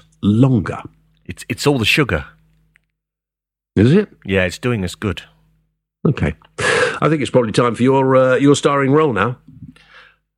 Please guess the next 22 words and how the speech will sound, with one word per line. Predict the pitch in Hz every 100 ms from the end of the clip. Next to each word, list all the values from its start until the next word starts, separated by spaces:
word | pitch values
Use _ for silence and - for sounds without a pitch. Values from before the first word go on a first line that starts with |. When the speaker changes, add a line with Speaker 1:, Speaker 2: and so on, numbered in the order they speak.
| _
Speaker 2:
I | 104
can't | 135 120 107
do | 113
any | 101 120 139
rolling | 110 110 117 135 143
because | 131 98 101 -
my | 92
back | 90 113 - - _ _
is | -
killing | - 151 101
me. | 80 - -
Speaker 1:
Yeah. | 120 - _ - - - -
Well, | 123 139
in |
that | 180 196
case, | 117 87 -
why | 120 175
don't | 190 170 143
you | 120 117
do | 107 78 76 76 76 76 78 _ _ -
tech | - - - - - _ _ _ _ _ -
talk? | - - - - - -